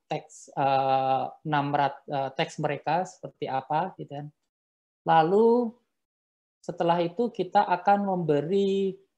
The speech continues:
eh, waktu un-, bagi penanggap, eh, konsep yang disampaikan oleh Mas Bima. Untuk hari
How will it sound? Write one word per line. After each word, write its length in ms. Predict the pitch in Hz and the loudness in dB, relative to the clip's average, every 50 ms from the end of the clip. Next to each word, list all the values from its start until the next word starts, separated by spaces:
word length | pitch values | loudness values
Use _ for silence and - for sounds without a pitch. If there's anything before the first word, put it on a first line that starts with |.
| _ _ _ _ | _ _ _ _
eh, 880 | 175 165 165 165 160 160 160 156 156 156 151 156 156 151 151 151 151 147 156 | -6 -4 -2 -2 0 0 0 0 0 0 0 0 0 0 0 0 0 0 2
waktu 440 | 175 170 160 - - - - 196 196 196 196 190 190 - | 2 2 2 2 -2 -2 0 2 4 4 2 2 0 -2
un-, 240 | 170 165 165 160 156 - _ - | -4 -4 -4 -6 -8 -12 _ 0
bagi 1000 | 160 143 143 143 - - 156 151 151 147 147 147 147 143 147 143 143 143 143 143 - _ _ _ _ _ _ _ _ _ _ _ | 0 0 0 0 -2 -4 -2 0 0 0 0 0 0 0 -2 -2 -2 -4 -6 -8 -12 _ _ _ _ _ _ _ _ _ _ _
penanggap, 720 | - 185 180 180 170 160 147 135 139 143 156 - - - - _ _ _ _ _ _ _ _ _ _ _ - 175 | 0 0 2 4 2 2 4 4 4 4 4 4 -2 -12 -18 _ _ _ _ _ _ _ _ _ _ _ -8 -4
eh, 600 | 156 151 151 147 147 143 143 143 147 143 143 139 139 - | -2 0 2 2 2 2 2 2 2 2 0 -2 -2 0
konsep 400 | - 180 165 143 - 170 143 - - - _ _ - - - _ _ - | 2 2 2 2 0 0 0 -2 -4 -12 _ _ -20 -20 -20 _ _ 0
yang 480 | 180 160 147 147 147 143 147 151 - - _ _ _ _ _ _ _ _ _ _ _ _ _ _ _ _ _ _ | 2 2 2 2 0 -4 -6 -8 -10 -14 _ _ _ _ _ _ _ _ _ _ _ _ _ _ _ _ _ _
disampaikan 640 | - - 156 - - 156 151 147 160 156 - 165 151 139 | -4 -2 0 4 4 4 4 2 0 0 2 2 2 2
oleh 520 | 147 147 147 147 147 151 147 147 - _ - | 0 0 0 0 0 0 0 -2 -8 _ -6
Mas 200 | - 151 151 - | -6 -6 -4 -2
Bima. 380 | - 151 139 147 139 135 135 131 - - _ _ _ _ _ _ _ _ _ _ - | -2 -2 0 0 0 -2 -2 -6 -10 -18 _ _ _ _ _ _ _ _ _ _ -8
Untuk 400 | - 165 170 - 214 - - - | -8 0 4 4 4 4 4 4
hari 240 | 165 170 165 170 | 4 6 6 6